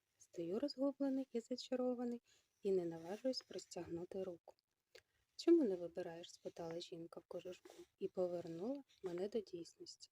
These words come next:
«Не знаю», — кажу їй непевно. «Ой ти, горенько моє, розгубився, як перед дівчатами. Як не знаєш, яка тобі подобається, то бери крайню».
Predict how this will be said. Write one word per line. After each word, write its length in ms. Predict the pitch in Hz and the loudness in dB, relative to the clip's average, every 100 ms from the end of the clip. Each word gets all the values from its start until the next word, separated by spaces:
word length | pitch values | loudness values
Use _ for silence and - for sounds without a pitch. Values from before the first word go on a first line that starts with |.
| - | -2
«Не 180 | 226 339 | 4 6
знаю», — 340 | - 185 220 | 6 2 0
кажу 260 | - 214 302 | -4 -6 -2
їй 160 | 202 190 | 0 2
непевно. 540 | 190 - 185 175 349 _ _ _ _ _ _ _ _ | 0 -2 -10 -10 -12 _ _ _ _ _ _ _ _
«Ой 240 | 294 262 190 - | 0 2 0 2
ти, 240 | 233 208 | 4 4
горенько 720 | 180 180 190 220 180 170 185 | 0 0 2 2 0 -2 -6
моє, 480 | 175 175 170 175 175 | -6 -6 -6 -6 -4
розгубився, 800 | 170 214 - 233 - 180 226 - | -4 -4 -2 -2 -2 -4 -4 -6
як 120 | 220 - | -8 -4
перед 260 | 196 196 | -4 -4
дівчатами. 840 | - - - - 190 190 185 175 170 - | -10 -20 -14 -8 -6 -6 -8 -8 -8 -6
Як 180 | 208 220 | -4 0
не 160 | 220 | 0
знаєш, 460 | 220 202 214 233 - | 0 -2 0 -4 -6
яка 220 | - 214 | -6 -6
тобі 180 | - 226 | -2 -4
подобається, 600 | - 202 214 233 220 220 | -2 -2 0 -2 -2 -4
то 140 | - | -2
бери 220 | 190 202 214 | -2 -2 -4
крайню». 520 | - 226 196 175 | -4 -4 -4 -6